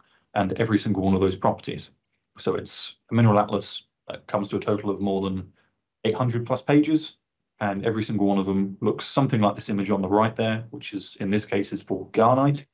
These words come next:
um, and illustrates the distribution of that mineral across the continent. Really fantastic to see.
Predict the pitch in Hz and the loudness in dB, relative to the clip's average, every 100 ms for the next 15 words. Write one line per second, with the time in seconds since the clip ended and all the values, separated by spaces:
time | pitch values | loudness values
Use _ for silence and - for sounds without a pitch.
0 | _ _ _ _ _ _ _ _ - 98 | _ _ _ _ _ _ _ _ -10 -4
1 | 95 92 95 92 _ - 95 95 - _ | -2 -2 -2 -8 _ -10 -8 -10 -16 _
2 | 135 123 - 101 - - 104 - 101 98 | -2 -2 -2 -4 -4 -10 -10 -10 -4 -4
3 | 95 113 98 95 - _ _ _ 113 107 | -4 -6 -6 -8 -14 _ _ _ -6 -2
4 | 101 98 95 98 98 _ _ _ _ - | -4 -4 -6 -6 -8 _ _ _ _ -14
5 | - 110 - - - 101 107 98 _ _ | -8 -8 -10 -14 -12 -10 -12 -16 _ _
6 | _ _ _ _ _ 113 107 104 101 104 | _ _ _ _ _ -2 -2 -2 -6 -8
7 | 101 - - - 85 | -10 -14 -18 -14 -14